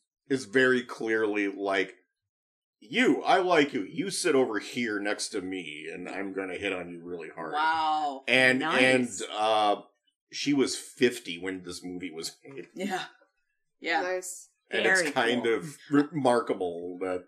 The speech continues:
Speaker 2: I, I
Speaker 1: Yeah.
Speaker 2: presume that that went better than Sextet did for Mae West.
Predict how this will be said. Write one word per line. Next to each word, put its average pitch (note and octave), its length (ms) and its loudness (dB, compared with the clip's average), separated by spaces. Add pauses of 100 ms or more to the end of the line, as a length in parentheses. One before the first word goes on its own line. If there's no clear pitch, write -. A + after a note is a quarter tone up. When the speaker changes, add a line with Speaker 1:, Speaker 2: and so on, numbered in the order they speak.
(120)
Speaker 2:
I, A3+ 120 0
I - 140 4
Speaker 1:
Yeah. C4+ 100 6
Speaker 2:
presume C#4+ 560 4
that G3 300 2 (300)
that F#3+ 180 2
went F3+ 260 -4
better F3 240 0
than D#3 160 -6
Sextet - 800 -4
did D3 360 -4
for C#3+ 160 -6
Mae D3 200 -8
West. - 500 -6